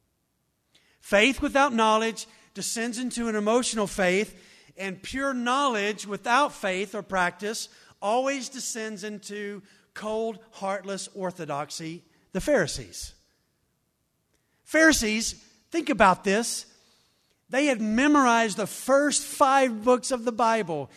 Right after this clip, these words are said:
Can you imagine doing the work to memorize Leviticus? They did the work and memorized Leviticus. They memorized Genesis, Exodus,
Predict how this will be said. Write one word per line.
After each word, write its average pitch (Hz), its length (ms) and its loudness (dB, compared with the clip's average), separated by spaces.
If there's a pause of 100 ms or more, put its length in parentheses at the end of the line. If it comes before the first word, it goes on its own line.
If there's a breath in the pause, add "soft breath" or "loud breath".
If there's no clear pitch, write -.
(180 loud breath)
Can 247 160 -2
you 277 100 2
imagine 233 540 0
doing 233 220 -4
the 226 80 -2
work 208 380 0
to 202 80 -4
memorize 190 520 -4
Leviticus? 175 920 -6 (1400)
They 160 120 -6
did 170 180 -4
the 151 60 -8
work 147 400 -8
and 120 140 -14
memorized 127 400 -10
Leviticus. 110 640 -20 (840)
They 143 80 -12
memorized 139 500 -8
Genesis, 180 720 -12 (380)
Exodus, 165 680 -14